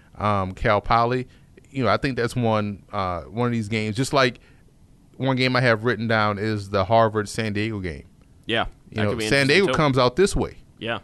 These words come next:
Speaker 1: So that's
Speaker 2: Harvard's, Harvard's probably paying for that flight.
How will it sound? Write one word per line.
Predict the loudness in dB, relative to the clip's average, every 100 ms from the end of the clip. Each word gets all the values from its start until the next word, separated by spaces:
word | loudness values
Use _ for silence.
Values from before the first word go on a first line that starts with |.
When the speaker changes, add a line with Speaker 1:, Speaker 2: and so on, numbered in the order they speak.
| -14
Speaker 1:
So | -4 2 4 4 2 -4 -16 -20 -20 -20 -20 -18
that's | 0
Speaker 2:
Harvard's, | 2 2 -2
Harvard's | 0 2 2 2
probably | 2
paying | 4 0 0
for | -6
that | -6
flight. | -8 -16